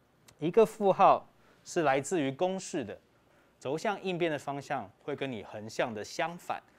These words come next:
这就是那个负号的来源。再来，第二个就是你原本你的 epsilon 是多少，它就是，它上面的值是多少就是多少嘛，所以它的 epsilon 一开始是负的，所以你看这边也是有一个负号，所以两个负号负负得正，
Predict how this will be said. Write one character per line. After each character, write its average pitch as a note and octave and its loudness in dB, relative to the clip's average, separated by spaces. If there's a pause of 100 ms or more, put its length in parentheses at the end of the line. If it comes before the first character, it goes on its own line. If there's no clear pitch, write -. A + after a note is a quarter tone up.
(240)
这 C#3+ -4
就 C3+ -2
是 C3+ -6
那 C#3 -4
个 B2 -2
负 C3+ -6
号 C3 -4
的 G#2 -8
来 F#2 -8
源。 G2 -8 (640)
再 A#3+ 4
来， D#3 6 (360)
第 A3 8
二 G3 12
个 D#3 6
就 D3+ 2
是 D3+ 4
你 B2 -6
原 B2 2
本 C#3 4 (580)
你 A2+ -6
的 A#2 -2
epsilon C3 0
是 A2 -8
多 B2 0
少， F#2 -4 (120)
它 A#2 -10
就 A2 -10
是， G2 -12 (120)
它 B2+ -4
上 D#3 -2
面 C3+ -4
的 A2+ -6
值 G2+ -12
是 C3 -8
多 B2 -4
少 G#2 -4
就 A#2 -12
是 G#2+ -8
多 G#2+ -8
少 F2 -8
嘛， F2 -12
所 B2+ -6
以 - -6
它 C#3+ 0
的 - 0
epsilon D3 -2 (140)
一 D3+ -6
开 C#3+ -4
始 G2 -8
是 A2+ -8 (540)
负 C3+ -6
的， G#2 -8
所 - -10
以 A2 -4
你 G#2 -10
看 B2 -8
这 A#2 -8
边 A#2 -8
也 F#2 -10
是 A#2+ -14
有 G2+ -8
一 F#2+ -12
个 G2 -12
负 - -12
号， A2+ -6
所 C#3+ -6
以 D#3 -2
两 D#3+ 2
个 D#3 0
负 G3+ 0
号 G3 6
负 F#3+ 2
负 D#3 -2
得 A2+ -2
正， A#2+ -2